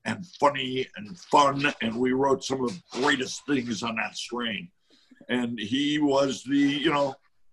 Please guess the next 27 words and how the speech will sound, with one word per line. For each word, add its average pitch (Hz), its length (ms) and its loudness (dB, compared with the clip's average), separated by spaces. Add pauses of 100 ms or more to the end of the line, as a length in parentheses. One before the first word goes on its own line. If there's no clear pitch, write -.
the 131 140 -6
backstage 170 800 -2
guy 123 360 -2
at 117 160 -8
S 131 220 -6
N 135 120 -8
L, 160 280 0
so 135 320 -4
his 113 180 -10
nickname 135 460 -10
was 120 200 -10
the 120 120 -4
Smell 139 400 -4
of 127 100 -4
S 123 220 -4
N 135 80 -14
L 160 180 0
because 127 300 -6
those, 120 160 -12 (680)
those 117 280 -6
offices, 139 680 2
those 113 180 -2
hallways 135 800 0
where 117 220 -8
they 117 140 -4
would 117 260 -8
write 151 400 0